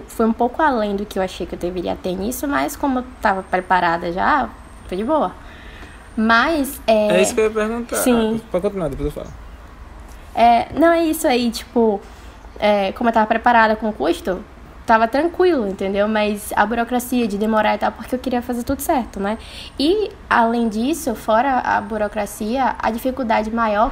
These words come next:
Speaker 1: que eu tenho ainda é ter tantas coisas ao mesmo tempo. Porque eu dou conta de Instagram, né? Então, tem que criar conteúdo, tem que criar postagem,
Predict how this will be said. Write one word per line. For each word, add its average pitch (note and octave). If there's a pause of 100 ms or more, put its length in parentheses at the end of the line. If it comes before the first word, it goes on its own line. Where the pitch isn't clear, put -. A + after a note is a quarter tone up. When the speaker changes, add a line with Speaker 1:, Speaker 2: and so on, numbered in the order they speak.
Speaker 1:
que A#3
eu G#3+ (440)
tenho A#3 (340)
ainda G3 (520)
é G3 (460)
ter B3+ (180)
tantas E4+
coisas A#3 (240)
ao A#3
mesmo A#3+
tempo. C4 (400)
Porque A3+
eu A3+
dou C4
conta A#3+
de G3+ (800)
Instagram, C4+ (380)
né? G#3+
Então, G#3
tem G#3+
que -
criar G#3+
conteúdo, B3+
tem G3+
que F#3
criar -
postagem, G#3+